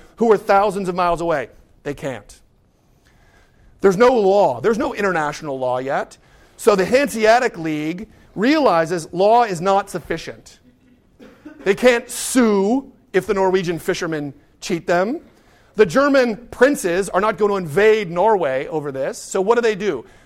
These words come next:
They create a basically gigantic company interwoven among these various guilds, placing their people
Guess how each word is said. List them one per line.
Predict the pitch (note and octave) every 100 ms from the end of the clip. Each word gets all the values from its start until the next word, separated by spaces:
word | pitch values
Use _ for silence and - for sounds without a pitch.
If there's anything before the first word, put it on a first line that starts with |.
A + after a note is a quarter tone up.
| -
They | G3+ B3
create | - B3+ A#3 A3+ A#3
a | G3 G3+ F3+ - - _ _ - -
basically | G#3+ A3+ A#3+ G#3 F3+
gigantic | F3+ E3 F#3+ G#3 A3+ -
company | G#3+ G#3 E3 C#3 D#3+ A3 - -
interwoven | A3 A3+ A3+ F#3+ G3+ G3+
among | F3 F3+ G3
these | G3 D#3
various | F3+ F#3 E3+
guilds, | - G3 E3 C3 C#3+ D#3 - - - _
placing | - A3 C#4+ B3 A#3+ G#3
their | G3 G#3
people | G#3 A#3 F3 F#3 E3+ E3+